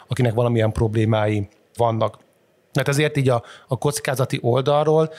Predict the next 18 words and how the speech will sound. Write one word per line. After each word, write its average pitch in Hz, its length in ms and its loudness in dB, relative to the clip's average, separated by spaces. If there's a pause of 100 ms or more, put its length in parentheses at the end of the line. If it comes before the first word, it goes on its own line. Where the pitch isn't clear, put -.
(140)
nincsen 139 460 2
olyan 123 200 4
szigorítás 117 680 0
most 117 240 0
napirenden, 131 500 2
ami 123 120 4
miatt 120 400 2 (160)
egy 135 100 -2
credit 123 320 -2
crunch 117 280 -2
alakulna 113 440 0
ki. 165 260 0 (320)
Ami 165 380 0
fékezni 120 420 0
fogja 127 420 0 (100)
a 120 60 -4
hitelezési 113 560 0
aktivitást, 156 680 -2